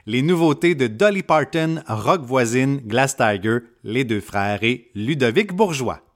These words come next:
Il y a aussi Petit Caribou, playlist parfaite pour la transition entre Noël et le Nouvel An.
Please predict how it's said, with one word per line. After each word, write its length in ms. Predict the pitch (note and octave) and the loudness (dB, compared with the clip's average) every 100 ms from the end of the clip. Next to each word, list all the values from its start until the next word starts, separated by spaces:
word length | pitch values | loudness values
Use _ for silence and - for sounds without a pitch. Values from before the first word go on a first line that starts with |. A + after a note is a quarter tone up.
| _ _ _ _ | _ _ _ _
Il 140 | - F#3+ | -4 2
y 80 | A#3 | 4
a 60 | |
aussi 340 | A3+ - A#3 A#3+ | 2 0 0 0
Petit 600 | - B3 B3+ - B3+ A#3+ | 0 0 0 0 -4 0
Caribou, 580 | G#3+ F3 D3+ A#2+ A#2 - - - - - | 0 0 -2 -4 -4 -4 -12 -20 -20 -8
playlist 580 | F#3 G#3+ G#3 G#3+ - - | 0 2 2 0 0 -4
parfaite 640 | - G3+ - - F#3+ F#3+ | -2 -2 -2 -4 -4 -4
pour 140 | - C3 | -2 0
la 100 | A#2 | 0
transition 800 | - F3+ F3+ C3+ B2+ D#3 D#3 E3 | 0 0 0 0 0 0 -2 0
entre 400 | C#3+ D#3+ D3+ - - | -2 -2 -4 -10 -8
Noël 680 | A2+ C3 D3+ D3+ D#3+ E3 - | -2 2 4 4 2 -2 -2
et 320 | D#3+ F3+ F#3 B2+ | 2 2 2 0
le 240 | A#2+ C3+ | 0 0
Nouvel 540 | B2 D3+ E3 C3+ A2 | 2 0 2 2 2
An. 80 | G2 | -2